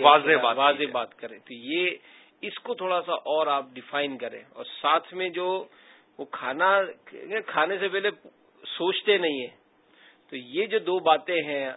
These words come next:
Speaker 2: اور خاص کر اس موضوع پر امیر علیہ سنت کا جو ذہن ہے۔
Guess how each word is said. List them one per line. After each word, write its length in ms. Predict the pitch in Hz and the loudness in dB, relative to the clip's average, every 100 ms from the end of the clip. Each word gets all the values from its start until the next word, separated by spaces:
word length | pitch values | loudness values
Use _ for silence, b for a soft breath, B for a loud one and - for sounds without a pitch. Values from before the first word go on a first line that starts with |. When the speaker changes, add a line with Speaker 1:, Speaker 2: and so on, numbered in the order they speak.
| - | -14
Speaker 2:
اور 140 | - 131 - | -16 -14 -8
خاص 180 | 131 - | -8 -8
کر 140 | 139 | -12
اس 340 | 131 139 - | -12 -16 -20
موضوع 380 | 143 127 127 143 139 | -14 -12 -10 -12 -8
پر 120 | 143 | -8
امیر 260 | 131 131 131 | -8 -10 -12
علیہ 140 | 127 120 | -14 -16
سنت 280 | 127 127 123 | -16 -18 -18
کا 100 | 131 | -20
جو 140 | 127 123 | -18 -20
ذہن 280 | 123 123 139 | -14 -10 -10
ہے۔ 140 | 117 | -12